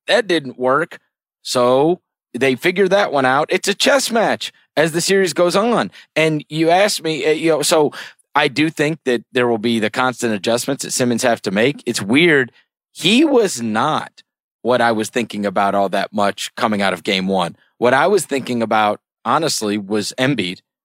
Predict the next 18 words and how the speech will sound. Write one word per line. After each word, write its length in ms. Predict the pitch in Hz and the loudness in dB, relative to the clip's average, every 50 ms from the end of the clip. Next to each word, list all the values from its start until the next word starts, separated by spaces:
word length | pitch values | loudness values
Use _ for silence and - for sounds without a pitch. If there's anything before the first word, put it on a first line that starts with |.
| _ _ _ _ _ _ _ _ _ _ - | _ _ _ _ _ _ _ _ _ _ -2
Uh, 200 | 120 120 117 107 | 0 2 2 2
he 140 | 101 127 139 | 2 0 0
did 180 | 123 131 120 | 2 2 0
not 200 | 107 104 110 - | 2 0 0 -2
look 160 | - 120 - | -4 -4 -4
right. 340 | 110 101 98 101 113 - _ - _ _ _ _ _ _ _ _ _ - | -2 -2 -2 -2 -4 -6 _ -20 _ _ _ _ _ _ _ _ _ -6
And 580 | 127 123 120 117 117 113 110 110 107 104 101 101 - - - _ _ _ _ _ - | -2 0 0 0 0 0 0 0 0 -2 -2 -4 -8 -20 -20 _ _ _ _ _ -4
I 80 | 131 | -2
don't 240 | 127 123 156 165 - | 0 2 0 0 0
know 260 | - 147 147 147 139 | 0 0 2 2 2
if 160 | 131 123 - - | 0 0 -2 -2
you, 360 | 135 135 131 127 123 - - | 0 0 0 0 -2 -4 -4
uh, 140 | - 139 139 - | -6 -6 -4 -4
have 180 | - 139 135 123 | -2 -2 -2 0
it 80 | 123 | 0
worse, 220 | 123 131 131 117 - | 0 0 0 0 0
but, 260 | - 131 123 107 - | 0 -2 -2 -2 -2
uh, 140 | - 131 127 | -2 -2 -2